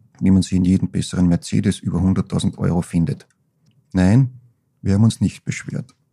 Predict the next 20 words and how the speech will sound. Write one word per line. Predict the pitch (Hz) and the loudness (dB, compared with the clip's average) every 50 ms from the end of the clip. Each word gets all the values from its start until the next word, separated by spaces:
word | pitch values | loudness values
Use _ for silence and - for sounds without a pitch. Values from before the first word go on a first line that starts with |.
| _ _ _ | _ _ _
sondern | - - - 87 87 87 | -14 -8 -4 -2 0 0
es | 78 - | -2 -4
still | - - - 113 120 113 | -8 -2 2 2 4 4
hingenommen. | 98 92 90 - 92 - - - - - - 123 - _ _ _ _ _ _ _ _ _ _ _ _ _ _ _ _ _ _ _ _ _ _ _ _ _ _ _ _ _ _ _ _ - | 4 4 2 2 0 -2 -2 -4 -4 -4 -4 -6 -8 _ _ _ _ _ _ _ _ _ _ _ _ _ _ _ _ _ _ _ _ _ _ _ _ _ _ _ _ _ _ _ _ -4
Ansonsten | - 110 - 131 135 147 147 - - - | -4 -2 2 4 4 4 2 0 0 0
ist | 127 - - | 0 0 2
jeder | 92 101 107 98 | 2 2 2 2
Vergleich | - - - - - - - 98 - | -2 -6 -10 -6 -4 -2 -2 0 0
mit | 110 98 | 0 -2
einem | 101 - 95 95 | 0 2 0 0
anderen | - - 82 87 - 107 - | 0 0 -4 -2 0 0 0
Auto | - 87 92 95 - - - | 0 0 -4 -4 -2 -4 -4
unzulässig. | - - 98 104 110 - - - - - - - - - - - - - _ _ _ _ _ _ _ _ _ _ _ _ _ _ _ _ | 0 2 2 2 2 0 -4 -8 -6 -6 -8 -8 -10 -12 -12 -14 -16 -18 _ _ _ _ _ _ _ _ _ _ _ _ _ _ _ _
Im | - 101 95 | -2 0 2
Mulsanne | 95 95 - - - 90 92 113 143 147 - - _ _ | 2 2 2 2 0 2 4 4 4 4 2 -2 _ _
findet | - - - 110 110 - | -12 -4 0 0 0 0
sich | - - - | 0 -4 -2
eine | 180 190 170 - | 0 0 2 0
Art | - - - | -2 -2 -2
Luxus, | 98 117 123 - - - 131 131 123 - - | 0 -2 -2 -2 -4 -2 0 0 0 -2 -6